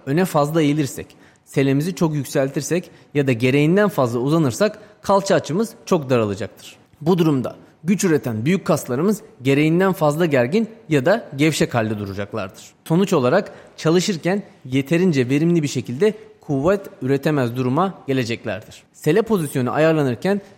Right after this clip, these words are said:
vücut esnekliğimizi ve kas yapımızı bilmek bu sebeple çok önemlidir. Yine aerodinamik olma çabası ile gereğinden fazla eğiliyorsak,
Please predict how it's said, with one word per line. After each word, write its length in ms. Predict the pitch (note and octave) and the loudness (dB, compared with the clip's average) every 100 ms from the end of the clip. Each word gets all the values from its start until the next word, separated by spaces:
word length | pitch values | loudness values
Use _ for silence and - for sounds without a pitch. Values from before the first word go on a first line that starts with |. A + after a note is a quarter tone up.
| B2+ | -6
vücut 260 | D3+ F3+ | -4 -2
esnekliğimizi 760 | D#3+ C3+ B2+ - A#2 A2+ C#3 A3 A3 - | 0 -2 -4 -4 -6 -4 -2 -2 -4 -10
ve 40 | A2 | -6
kas 320 | - G#3 D#3+ | -2 -2 0
yapımızı 380 | C3 A#2+ A2+ C3 | -2 -2 -4 -2
bilmek 360 | C#3+ F3+ A3 - - | 0 0 -2 -8 -12
bu 100 | G3 | -6
sebeple 480 | - B2 A#2 F#3+ A3+ - | 0 0 0 0 -2 0
çok 180 | F3 C3+ | -2 -2
önemlidir. 480 | A2 E2 - - - _ - | -2 -6 -12 -18 -20 _ -2
Yine 300 | F3 F3+ A2 - | 2 2 0 -2
aerodinamik 580 | C3 C#3+ D#3 F3 G#3 A3 | 0 2 2 2 2 2
olma 220 | E3+ F#3 | 2 2
çabası 400 | F#3 C#3+ C3+ C#3+ | 0 0 -2 -2
ile 180 | A#2+ F2+ - _ _ _ _ A#2+ | -4 -6 -14 _ _ _ _ -2
gereğinden 520 | B2 B2+ C#3 G3+ G3+ | 2 4 4 2 2
fazla 320 | D3+ C#3 E3+ | 0 0 0
eğiliyorsak, 540 | D3+ C#3 B2+ - - | 0 0 -2 -6 -14